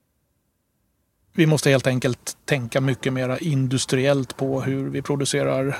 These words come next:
eh, bostäder. Och, eh,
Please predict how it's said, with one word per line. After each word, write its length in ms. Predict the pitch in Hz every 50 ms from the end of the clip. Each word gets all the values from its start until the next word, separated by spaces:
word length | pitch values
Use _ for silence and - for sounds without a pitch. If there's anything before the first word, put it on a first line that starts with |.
| - 254 247
eh, 180 | 170 147 143
bostäder. 680 | 151 156 147 139 135 - - 139 143 143 143 143 139 135 - _ _ _ - - - - - - - - _ _ _ _ _ _ _
Och, 340 | - 156 135 - - - -
eh, 380 | 151 143 139 135 135 135 135